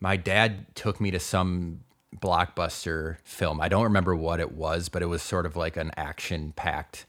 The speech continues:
thriller thing. And I, I remember after the film asking him if he liked it. And he said, "You know, if you go into a restaurant expecting steak and you get McDonald's,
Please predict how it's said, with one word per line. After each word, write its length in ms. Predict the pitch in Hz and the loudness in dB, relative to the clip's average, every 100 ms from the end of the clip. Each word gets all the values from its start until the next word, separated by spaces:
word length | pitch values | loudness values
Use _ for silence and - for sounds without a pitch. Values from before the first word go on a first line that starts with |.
| _ | _
thriller 420 | - 80 76 67 | -8 -6 -4 -6
thing. 380 | - 90 76 82 | -8 -6 -6 -6
And 120 | 85 | -4
I, 240 | 95 104 - - | -2 -2 -4 -6
I 100 | 92 | -2
remember 380 | 92 98 117 110 | 0 4 4 6
after 340 | 98 117 113 | 6 4 4
the 100 | 95 | 0
film 260 | - 92 82 | 0 -2 0
asking 360 | 87 - 92 | 0 -2 -4
him 240 | 80 82 - - - _ _ _ | -4 -4 -8 -14 -20 _ _ _
if 160 | 87 - | -8 -2
he 100 | 95 | 2
liked 300 | 104 131 131 | 4 2 0
it. 180 | 65 - _ - | -8 -10 _ 0
And 120 | 107 | 4
he 100 | 107 | 4
said, 420 | - 113 104 95 - - | 6 6 6 2 -8 0
"You 100 | 117 | 6
know, 120 | 123 | 8
if 100 | 117 | 8
you 80 | 117 | 6
go 240 | 95 113 143 | 8 10 10
into 140 | 139 | 10
a 60 | 110 | 8
restaurant 460 | 107 107 120 113 | 8 8 6 6
expecting 540 | 101 - 98 92 92 80 | 4 2 2 2 0 -2
steak 600 | - - 87 98 - - _ | -4 0 0 0 -6 -18 _
and 140 | 101 92 | -4 -2
you 80 | 85 | -2
get 280 | 101 101 | 0 0
McDonald's, 840 | 92 87 - 80 85 95 110 - | 0 -4 0 0 2 0 -2 -4